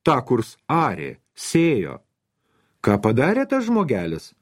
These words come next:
Nieko, sakom, nieko. Jis stovėjo šalia kelio, einantiems į priekį. Vienas kelias – kelio galas, kito prieky karstas,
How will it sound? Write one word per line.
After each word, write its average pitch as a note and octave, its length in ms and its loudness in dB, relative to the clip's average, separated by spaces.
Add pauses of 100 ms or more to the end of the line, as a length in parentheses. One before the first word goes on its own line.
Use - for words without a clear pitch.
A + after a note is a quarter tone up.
(160)
Nieko, G3+ 480 2
sakom, D#2 520 -6
nieko. D#3 640 -2 (280)
Jis G3 280 2
stovėjo F#3+ 560 2
šalia F3+ 320 0
kelio, G3 500 -2 (280)
einantiems E3 840 0 (200)
į D#3+ 260 2
priekį. F#3+ 560 0 (680)
Vienas C3+ 440 0
kelias – A#2+ 460 0 (320)
kelio B2+ 340 4
galas, D3 560 -4 (240)
kito D#3 260 4
prieky C#3 460 -2
karstas, F3+ 720 -2